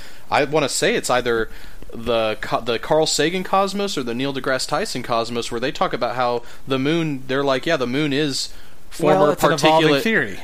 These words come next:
Speaker 1: former particulate matter of the Earth." There was
Speaker 2: Well,
Speaker 1: a
Speaker 2: that,
Speaker 1: big,
Speaker 2: that's
Speaker 1: a big
Speaker 2: well,
Speaker 1: collision.
Speaker 2: they wanna be, they wanna define it a little more, and this is the, this is the theories that have popped up over, like, where the hell the moon come from in the first place, because it could have been either an object that was totally captured by the gravitational pull of the Earth, or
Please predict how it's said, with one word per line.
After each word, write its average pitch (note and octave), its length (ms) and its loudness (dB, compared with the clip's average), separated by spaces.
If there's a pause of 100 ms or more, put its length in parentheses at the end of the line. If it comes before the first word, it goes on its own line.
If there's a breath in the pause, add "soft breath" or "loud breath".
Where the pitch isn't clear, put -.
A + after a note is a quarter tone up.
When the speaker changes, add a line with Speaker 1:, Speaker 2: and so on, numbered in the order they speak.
(100)
Speaker 1:
former D#3+ 320 4
particulate C#3+ 600 2
matter C#3 340 4
of A#2 100 0
the A#2+ 140 0
Earth." E3 300 0
There B2 100 2
was D#3+ 80 6
Speaker 2:
Well, F3 80 8
Speaker 1:
a E3 60 4
Speaker 2:
that, F3 140 8
Speaker 1:
big, C#3+ 80 2
Speaker 2:
that's F3 180 4
Speaker 1:
a F3+ 40 8
big D#3 140 6
Speaker 2:
well, F3+ 80 0
Speaker 1:
collision. D#3+ 380 6
Speaker 2:
they F#3 40 4
wanna F#3+ 200 6
be, E3+ 180 4
they D#3+ 240 0
wanna F3+ 180 4
define D#3+ 380 4
it C3+ 80 0
a C3 40 -4
little B2+ 200 -2
more, A2 200 -4
and B2+ 100 -4
this D3+ 160 -2
is D3+ 160 -6
the, C#3 100 -2
this D#3+ 160 -4
is F3 120 -4
the D3+ 100 0
theories D3+ 400 0
that C3 100 2
have A#2+ 180 -4 (460 loud breath)
popped D3+ 260 4
up C#3+ 140 4
over, B2+ 240 0
like, A#2 220 -2
where C#3+ 140 2
the C3 180 2
hell C#3 160 2
the C3 100 0
moon C3+ 240 -2
come B2 180 -2
from A#2+ 160 -2
in A#2 40 -6
the A#2 80 -6
first - 240 -4
place, G2+ 180 -6
because G#2+ 320 -6
it A2 160 -6
could C3 140 -4
have B2+ 80 -4
been B2 120 -2
either A#2 340 -4 (340 loud breath)
an A2+ 100 -2
object C3+ 320 2
that C3+ 100 2
was A#2 140 -6
totally C#3+ 300 0
captured C3+ 460 -2
by C3 100 4
the B2+ 100 -4
gravitational B2+ 560 -2
pull B2+ 260 -4
of A2+ 100 -6
the A2 120 -4
Earth, D#3+ 380 -2 (640 loud breath)
or A#2+ 560 0